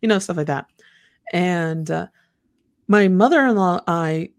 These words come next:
and I noticed that the candelabra that had been lit, there was actually two small ones of three candles each on the table. And we started noticing that for whatever reason,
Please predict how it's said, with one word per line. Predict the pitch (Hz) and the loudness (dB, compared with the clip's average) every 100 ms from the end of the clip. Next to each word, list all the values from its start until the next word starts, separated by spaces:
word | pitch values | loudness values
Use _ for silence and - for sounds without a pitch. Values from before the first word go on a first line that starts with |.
| - | -8
and | 170 | -4
I | 160 156 156 | -4 -4 -4
noticed | 156 160 170 165 160 185 | -2 -2 -2 -4 -6 -6
that | 165 160 170 - | -4 -2 -6 -10
the | 170 165 156 160 - | -8 -4 -2 -4 -8
candelabra | - - 277 294 247 180 156 147 151 143 151 | -18 -6 -4 0 0 0 -4 -4 -4 -4 -4
that | 160 | -8
had | 151 147 | -6 -6
been | 156 147 165 _ _ | -4 -6 -10 _ _
lit, | 190 202 185 - - _ _ _ _ _ _ _ _ - | -2 0 0 -2 -12 _ _ _ _ _ _ _ _ -14
there | 208 | -6
was | 175 165 | -4 -2
actually | 175 165 170 | -6 -4 -6
two | 156 208 202 | -4 -4 -4
small | 202 165 160 | -4 -6 -4
ones | 151 147 151 - _ _ _ | -6 -8 -10 -14 _ _ _
of | 170 156 | -8 -8
three | - 180 | -6 -4
candles | 180 165 156 151 160 | -4 -4 -6 -6 -6
each | 151 151 - _ _ | -8 -10 -18 _ _
on | - 160 | -4 -2
the | 165 | -4
table. | 151 156 147 156 175 _ _ _ _ _ _ | -4 -4 -4 -6 -10 _ _ _ _ _ _
And | - 180 | -2 2
we | 196 196 | 4 2
started | 190 240 330 311 | 0 -4 -2 2
noticing | 226 240 247 220 175 | 2 0 -4 -4 -4
that | 165 | -6
for | - 208 | -4 -4
whatever | 185 214 392 427 403 370 | -2 0 2 0 0 -2
reason, | 359 381 214 139 143 | 2 0 0 -6 -10